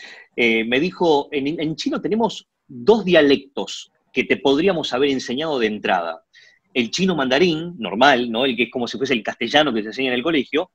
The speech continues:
o el taiwanés, que es un dialecto, o el cantonés, o el hongkonés, por ejemplo. China tiene diversas regiones, diversos dialectos. Lo que los unifica, que es el lenguaje oficial, pero oficial después en el tiempo, ¿eh?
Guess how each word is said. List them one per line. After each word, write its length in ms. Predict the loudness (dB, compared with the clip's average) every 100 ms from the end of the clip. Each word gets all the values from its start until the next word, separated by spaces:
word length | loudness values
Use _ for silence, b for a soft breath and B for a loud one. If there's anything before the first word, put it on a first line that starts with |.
| _
o 100 | -2
el 120 | -2
taiwanés, 840 | 0 -2 -2 -2 -2 -4 -10 -14 _
que 80 |
es 100 | -8
un 80 | -2
dialecto, 560 | 2 4 4 2 -14 -16 b b
o 100 | 2
el 140 | 2
cantonés, 840 | 2 0 0 0 2 0 -2 -10 -18 _
o 100 | 0
el 100 | 0
hongkonés, 580 | 2 -2 0 2 2 2
por 120 | -2
ejemplo. 460 | -2 -2 -4 -8 -12 b -6
China 240 | -2 0
tiene 180 | 2 2
diversas 400 | 6 6 4 2
regiones, 460 | -2 0 -2 0
diversos 400 | -2 2 2 0
dialectos. 520 | -2 -2 -2 -6 -14 -16 b 0
Lo 220 | 2 4
que 120 | 6
los 180 | 4 2
unifica, 680 | -2 0 0 -2 -2 -6 -6
que 60 | -8
es 100 | -4
el 140 | -2
lenguaje 360 | 0 0 -2 -2
oficial, 500 | -4 -2 2 2 2 b _
pero 140 | 2
oficial 440 | 2 2 2 2 2
después 320 | 0 2 2
en 60 | 0
el 120 | 2
tiempo, 420 | 2 2 0 -8
¿eh? 140 | -8